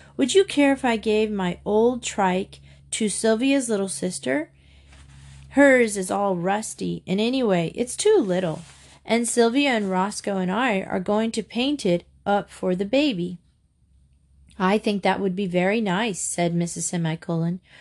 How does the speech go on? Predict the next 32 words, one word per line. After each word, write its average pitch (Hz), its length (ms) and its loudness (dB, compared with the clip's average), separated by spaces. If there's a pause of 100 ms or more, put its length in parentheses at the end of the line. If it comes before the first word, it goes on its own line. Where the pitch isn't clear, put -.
(160)
"Your 233 200 6
old 226 240 2
tricycle 185 580 -4
is 180 180 -2
out 180 200 2
in 208 100 -4
the 214 60 -4
garden 175 440 0
house. 165 400 -6 (400)
Say, 175 640 0 (360)
that 370 200 0
would 269 160 0
be 226 120 2
a 208 60 4
good 208 300 -2
place 214 320 0
to 185 100 -6
paint 233 560 -6
the 190 240 -6
other 202 260 2
tricycle. - 760 -6 (400)
You 214 140 0
could 220 220 0
put 208 240 -2
all 196 380 2
that 214 340 -2
garden 196 380 -2
stuff - 400 -4
down 180 440 0
in 175 140 -2
the 196 80 -2
cellar." 190 520 -2